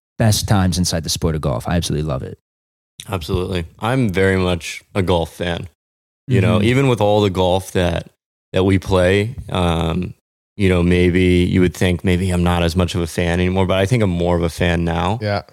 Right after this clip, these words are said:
Speaker 2: than I ever was. I love, like Bubby said, I love going to watch events and tournaments.
Speaker 3: And I think what's cool in the opportunities we've got is that we've met a lot more tour pros now.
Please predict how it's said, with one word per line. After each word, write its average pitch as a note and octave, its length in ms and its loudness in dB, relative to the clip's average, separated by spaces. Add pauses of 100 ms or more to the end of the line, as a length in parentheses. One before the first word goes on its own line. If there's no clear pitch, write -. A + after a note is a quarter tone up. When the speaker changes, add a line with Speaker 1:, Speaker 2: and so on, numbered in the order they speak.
(180)
Speaker 2:
than F#2 160 0
I F2+ 120 2
ever F2 240 2
was. E2+ 420 0
I G2 100 0
love, F2+ 460 2
like F#2+ 160 -2
Bubby F2 180 0
said, F#2+ 220 -2
I F2+ 80 2
love F2 380 2
going F#2 240 -2
to - 60 -4
watch - 400 -6 (280)
events F2+ 420 -2
and - 100 -8
tournaments. - 520 -6
Speaker 3:
And C3 100 0
I B2+ 40 0
think D3+ 140 0
what's A2+ 160 -2
cool A#2+ 280 2
in G#2+ 160 -4
the A2+ 80 -2
opportunities G#2 360 -4
we've A2 220 -2
got F2+ 280 -4 (200)
is G#2+ 160 -6
that G#2 180 -2
we've G#2+ 180 -4
met A2+ 220 -2 (280)
a G#2+ 80 -4
lot F#2+ 160 -2
more G2+ 160 -4
tour G2 240 -4
pros F#2+ 320 -6
now. F#2 320 -6